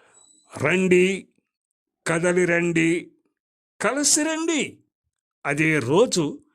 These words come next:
ఈ వడ్లమూడి కల ప్రవాహ స్రవంతి అయిన డెబ్భై ప్రసంగాల కవిల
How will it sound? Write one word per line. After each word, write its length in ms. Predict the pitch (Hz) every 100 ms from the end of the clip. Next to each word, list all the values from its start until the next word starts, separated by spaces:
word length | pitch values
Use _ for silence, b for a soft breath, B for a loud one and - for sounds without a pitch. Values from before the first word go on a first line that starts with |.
| _ _ _ _ _ _ -
ఈ 280 | 175 196 185
వడ్లమూడి 1040 | 135 147 151 151 185 190 185 202 240 220
కల 300 | 202 175 170
ప్రవాహ 680 | 185 175 156 175 196 208 190
స్రవంతి 880 | 185 - 156 170 214 240 240 226 180
అయిన 400 | 175 165 160 240 - _ _ _ _ -
డెబ్భై 640 | 120 151 170 165 139 160 156
ప్రసంగాల 1080 | - - 151 - 220 220 202 185 175 160 151 - -
కవిల 540 | 143 254 233 156